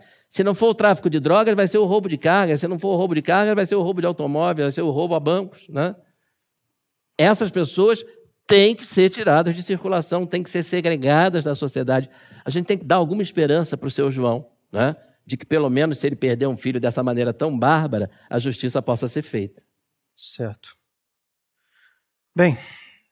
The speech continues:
Speaker 2: no Brasil, aparentemente, nós nos habituamos com a barbárie, né? A gente vive com uma sensação constante de medo e, aparentemente, não tem, a gente fica meio que desolado num cenário como esse, né?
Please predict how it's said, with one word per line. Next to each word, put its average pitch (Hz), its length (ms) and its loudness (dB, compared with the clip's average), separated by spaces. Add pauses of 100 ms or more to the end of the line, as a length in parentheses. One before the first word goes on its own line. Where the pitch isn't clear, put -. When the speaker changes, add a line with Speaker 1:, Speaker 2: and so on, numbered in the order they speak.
(420)
Speaker 2:
no 143 80 -8
Brasil, 165 500 2
aparentemente, 185 580 -2
nós 180 400 -2
nos 156 180 -4
habituamos 165 540 0
com - 100 -4
a - 20 0
barbárie, 127 480 -2
né? 117 180 -6 (720)
A - 40 -18
gente 117 220 -10
vive 147 360 -2
com 165 180 -4
uma 160 160 -2
sensação 160 480 -4
constante 165 480 -6
de 147 100 -6
medo 185 500 -2 (720)
e, 147 760 0
aparentemente, 170 920 -2 (800)
não 160 180 -4
tem, 180 640 -4 (220)
a 147 80 -6
gente 160 320 -6
fica 196 260 -4
meio 185 180 -2
que - 100 -18
desolado 160 680 -2 (240)
num 143 120 -2
cenário 151 340 -2
como 135 220 -2
esse, 120 240 -6
né? 123 200 -12